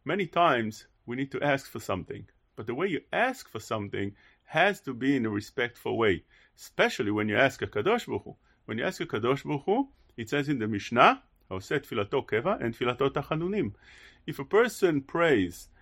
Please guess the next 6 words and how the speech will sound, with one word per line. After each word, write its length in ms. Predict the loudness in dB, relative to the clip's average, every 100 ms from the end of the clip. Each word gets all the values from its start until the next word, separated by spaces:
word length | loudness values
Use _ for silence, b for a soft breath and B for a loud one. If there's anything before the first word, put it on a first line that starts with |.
| b -4
and 160 | 0
he 120 | 0
prays 600 | 0 0 2 4 2 0 -10 _ _ _ _ _
קבע, 480 | 0 4 6 6 2 -2
which 260 | -12 -12 -6
means 520 | 0 4 4 4 0